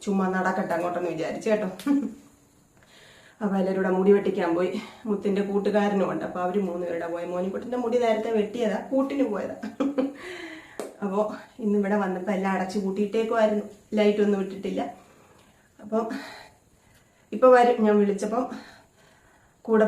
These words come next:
പോയ ഗോഡ്ലിയുടെ മുടി വെട്ടിക്കൊണ്ടിരിക്കും, അപ്പൊ അതുകൂടെ കഴിഞ്ഞ് വരുവേ. പിന്നെ നമ്മൾ ഇന്ന്, ആ, ഒത്തിരി ദിവസങ്ങൾക്ക് ശേഷം കുറച്ച് പച്ചക്കറികളൊക്കെ വാങ്ങിച്ചു.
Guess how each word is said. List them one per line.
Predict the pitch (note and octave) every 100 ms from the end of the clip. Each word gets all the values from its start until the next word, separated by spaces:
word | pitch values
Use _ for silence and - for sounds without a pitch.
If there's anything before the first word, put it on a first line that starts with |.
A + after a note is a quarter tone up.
| G#3
പോയ | G#3 G#3 G#3 - G#3+
ഗോഡ്ലിയുടെ | G#3+ G#3+ A3 G#3
മുടി | G3+ G#3
വെട്ടിക്കൊണ്ടിരിക്കും, | F#3+ F#3+ G#3 F#3+ F#3+ F#3+ F3+
അപ്പൊ | F3+
അതുകൂടെ | F#3 G3+ G3
കഴിഞ്ഞ് | F3+ F#3+ F#3+
വരുവേ. | F3+ G3 - - - - _ -
പിന്നെ | G3+ G3 G3
നമ്മൾ | F#3+ G#3
ഇന്ന്, | G3+ G#3 C4+ C#4+ - - - _ - G#3
ആ, | G3 F#3+ F#3+ F#3+ F#3+ F#3+ F#3+
ഒത്തിരി | G#3 G#3 G#3+
ദിവസങ്ങൾക്ക് | G3 G3 G3+ G3+ G3+
ശേഷം | F#3+ G3+ F#3+
കുറച്ച് | F#3+ G3+
പച്ചക്കറികളൊക്കെ | F#3+ F#3+ G3 F#3+ F#3+ F3+ F#3 F#3
വാങ്ങിച്ചു. | F3+ F3+ F3+ G3